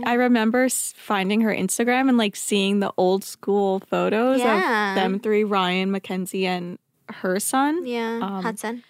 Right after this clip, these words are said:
Speaker 1: Yes, I was just gonna say Hunter. Um, Hudson. And I remember, like, when it first came out and when she was on the show with those cute little blonde curls, and I was like, "Oh, such a Southern belle. She's so precious."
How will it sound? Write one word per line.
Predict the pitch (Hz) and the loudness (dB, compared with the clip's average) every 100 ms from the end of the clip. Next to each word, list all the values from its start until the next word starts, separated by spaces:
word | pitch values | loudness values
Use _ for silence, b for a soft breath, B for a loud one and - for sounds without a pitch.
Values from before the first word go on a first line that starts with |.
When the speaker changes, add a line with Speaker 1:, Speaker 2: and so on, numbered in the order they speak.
| _ | _
Speaker 1:
Yes, | - 180 - - - | -4 -4 -4 -10 -6
I | 208 | -4
was | 202 | -4
just | - | -2
gonna | 220 | -2
say | - | -2
Hunter. | 208 214 214 - 160 170 B B B | -2 0 0 0 -2 -4 B B B
Um, | 196 196 185 | -2 0 0
Hudson. | - 208 - 277 285 302 b b b - | -2 -4 -2 0 0 0 b b b -2
And | 233 | 2
I | |
remember, | 247 240 233 254 | 4 4 4 2
like, | 240 226 | 2 0
when | 226 | 0
it | 202 | -2
first | - 190 | -2 -4
came | - 196 | -2 2
out | 311 370 349 339 | 2 4 4 4
and | 302 | 2
when | 202 | 0
she | - | 0
was | 202 | -2
on | 190 | -2
the | |
show | 190 - 285 | -4 0 2
with | 277 | 2
those | 240 202 | -2 -6
cute | - 202 | -6 -6
little | 220 202 | -2 -2
blonde | 185 160 180 | 0 0 -2
curls, | - 285 294 277 254 254 240 | -2 0 2 4 4 2 0
and | 214 | 0
I | 202 | -2
was | 233 | -4
like, | 233 339 | -10 -10
"Oh, | 294 277 | -12 -14
such | - 285 277 | -12 -10 -10
a | 277 | -10
Southern | - 233 247 247 | -8 -4 0 0
belle. | 208 202 208 | 0 -2 -4
She's | - 233 | -8 -6
so | 262 | -4
precious." | 254 233 220 - 196 | -2 -2 -2 -2 -2